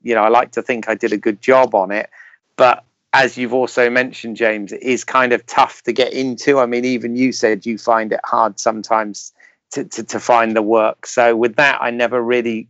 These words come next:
really got into that, into that clique, into that, um,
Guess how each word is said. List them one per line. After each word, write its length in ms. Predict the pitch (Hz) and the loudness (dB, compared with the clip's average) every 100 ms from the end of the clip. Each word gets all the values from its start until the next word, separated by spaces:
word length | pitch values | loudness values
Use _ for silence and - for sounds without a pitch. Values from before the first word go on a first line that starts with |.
| _ | _
really 300 | 123 123 117 | 0 2 2
got 240 | 107 117 - | 0 0 -2
into 320 | 117 107 123 | -6 -8 -4
that, 260 | 113 110 - _ _ _ _ | -2 -2 -4 _ _ _ _
into 280 | 123 110 120 | -6 -6 -2
that 340 | 113 113 - | -2 -2 -6
clique, 400 | - - 113 - | -6 0 0 0
into 320 | 120 107 - 113 | -6 -6 -6 -2
that, 320 | 110 110 - | 0 -2 -2
um, 460 | 117 110 107 107 104 | 0 0 -2 -8 -12